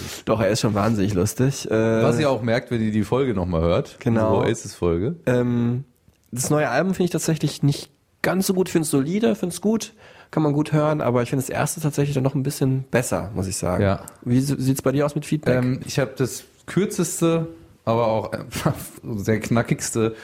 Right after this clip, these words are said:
Speaker 1: Feedback bekommen, was wir hier bekommen haben von Benny, der uns gerne zuhört.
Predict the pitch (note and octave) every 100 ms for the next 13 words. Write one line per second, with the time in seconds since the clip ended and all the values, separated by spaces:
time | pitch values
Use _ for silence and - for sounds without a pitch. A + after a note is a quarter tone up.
0 | - - C#3 C3+ A2 F#2+ G2+ G#2 G2 F#2+
1 | F#2 G2 A#2+ C#3+ C3 A2+ G2+ A2 D3+ A3
2 | A3+ - - - - B2 C3 C3+ C3 C3+
3 | C#3 - D3+ D3 D3+